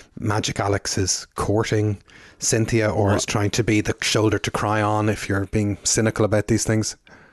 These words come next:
Speaker 2: If you're being completely cynical about this,
Speaker 1: Heaven forbid.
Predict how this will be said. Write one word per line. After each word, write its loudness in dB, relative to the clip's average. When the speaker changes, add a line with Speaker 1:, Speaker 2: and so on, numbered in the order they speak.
Speaker 2:
If 0
you're 4
being 2
completely 2
cynical 0
about 0
this, -6
Speaker 1:
Heaven 0
forbid. -2